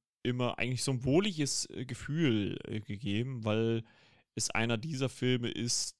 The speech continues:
die jetzt nicht so den allerbösten Bösewicht haben,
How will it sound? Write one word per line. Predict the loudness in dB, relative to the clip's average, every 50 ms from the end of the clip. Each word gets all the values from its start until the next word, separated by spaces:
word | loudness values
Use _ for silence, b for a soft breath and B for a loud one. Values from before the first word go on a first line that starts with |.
| -4 -2
die | 0 2 2 4 4 4 2 2 0 -2 _
jetzt | -2 -2 -2 -2 -2 -6 -6
nicht | -6 -6 -6 -6
so | -6 -4 -2 -2 -2
den | 0 -2 -2 -4 -4 -4 -4
allerbösten | 0 0 0 0 0 0 0 2 2 2 0 -2 -4 -6 -6 -2
Bösewicht | 0 2 2 2 2 0 -2 -2 -2 -4 -4 -6 -6
haben, | -4 -2 -2 -2 -2 -2 -4 -6 -6 -8